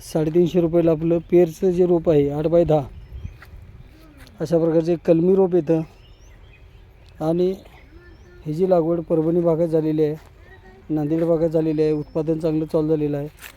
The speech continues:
कुठल्याही क्लायमेटमध्ये येणारी ही फळझाडं आहेत, त्यामुळे आपल्याला लागवड जी करतो ते आपण दहा बाय दहावरती एकरामध्ये चारशे पस्तीस रोप दिल्यापासून आपल्याला सल्ला, मार्गदर्शन, सर्व नियोजन मिळत असतं.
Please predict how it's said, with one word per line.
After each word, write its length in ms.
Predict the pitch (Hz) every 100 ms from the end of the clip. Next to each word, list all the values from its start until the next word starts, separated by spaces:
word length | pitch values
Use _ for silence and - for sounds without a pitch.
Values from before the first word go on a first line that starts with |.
| - -
कुठल्याही 320 | - 143 165
क्लायमेटमध्ये 640 | 170 170 160 165 165 165 165
येणारी 280 | 160 165
ही 80 | 175
फळझाडं 420 | 170 170 160 156
आहेत, 120 | 147 156 - - - - - - - - - -
त्यामुळे 300 | 156 165 165
आपल्याला 460 | 151 165 165 170 180 - - - - - -
लागवड 340 | 156 147 170
जी 100 | 175
करतो 280 | 175 160 170
ते 100 | 165
आपण 260 | 151 160 160
दहा 140 | 156
बाय 140 | 156
दहावरती 440 | 151 151 156 147 165
एकरामध्ये 420 | 147 156 151 160
चारशे 300 | 156 151 165
पस्तीस 460 | 156 151 - 156 - - - - - -
रोप 200 | 160 156
दिल्यापासून 480 | 156 151 160 156 151
आपल्याला 360 | 151 151 151 156
सल्ला, 300 | - 143 151
मार्गदर्शन, 460 | 151 143 147 151
सर्व 300 | 151 156 147
नियोजन 300 | 156 151 147
मिळत 300 | 156 151 151
असतं. 300 | 147 - 143